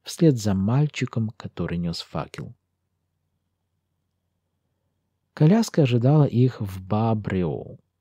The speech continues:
Художник в синей блузе работал под дубом,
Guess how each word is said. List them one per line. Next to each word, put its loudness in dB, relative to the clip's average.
Художник 6
в -12
синей 2
блузе 2
работал 0
под -6
дубом, 0